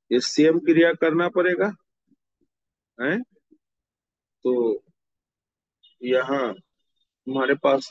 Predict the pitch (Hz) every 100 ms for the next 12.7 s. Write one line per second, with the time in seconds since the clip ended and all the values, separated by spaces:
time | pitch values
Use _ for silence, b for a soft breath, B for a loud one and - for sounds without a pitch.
0 | 127 127 156 147 123 139 190 170 107 -
1 | _ _ _ _ _ _ _ 165 190 127
2 | _ _ _ _ _ 123 120 147 175 175
3 | 170 170 202 _ _ _ _ _ _ _
4 | _ 131 135 - 165 147 160 156 165 156
5 | 156 156 156 147 131 120 127 135 127 123
6 | 120 117 131 139 147 139 - - - _
7 | _ _ _ _ _ _ 135 143 151 165
8 | 160 156 160 170 151 160 165 160 160 135
9 | 104 - _ _ _ _ 104 - 123 123
10 | - - 120 139 143 143 135 127 - -
11 | _ _ _ _ - 175 214 202 180 151
12 | 143 - 151 151 156 135